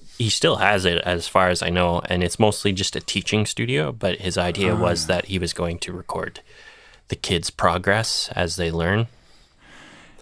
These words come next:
Speaker 2: Yeah,
Speaker 1: And
Speaker 2: those
Speaker 1: also give them experience working with, like, a recording professional.
Speaker 2: Yeah.
Speaker 1: Uh, which was supposed to be me, but he breached <laughs> the contract a couple times, which made me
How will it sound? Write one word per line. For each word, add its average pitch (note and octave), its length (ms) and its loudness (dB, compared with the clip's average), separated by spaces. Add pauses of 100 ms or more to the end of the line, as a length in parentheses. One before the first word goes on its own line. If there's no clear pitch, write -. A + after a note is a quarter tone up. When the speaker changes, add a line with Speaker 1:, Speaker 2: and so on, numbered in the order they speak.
(160)
Speaker 2:
Yeah, G#2+ 300 4
Speaker 1:
And G#2 140 8
Speaker 2:
those G2+ 80 8
Speaker 1:
also G2 260 4
give F#2+ 180 4
them F#2 180 6
experience F2 840 2
working F2+ 560 0
with, F2+ 240 0
like, F2 320 -2
a F2 320 2
recording F2+ 500 2
professional. G#2 800 0 (240)
Speaker 2:
Yeah. F#2+ 240 0 (260)
Speaker 1:
Uh, F2+ 240 2
which F2+ 220 0
was F#2 240 0
supposed - 480 2
to C3 40 -6
be A#2+ 120 4
me, G2+ 340 4 (600)
but F2+ 180 4 (100)
he - 160 0
breached F#2+ 500 0
<laughs> F#2+ 120 -8
the G2 100 4
contract E2+ 640 -2
a - 40 -20
couple - 280 -4
times, E2 340 -2
which E2+ 280 -2
made F2 280 0
me E2+ 300 -2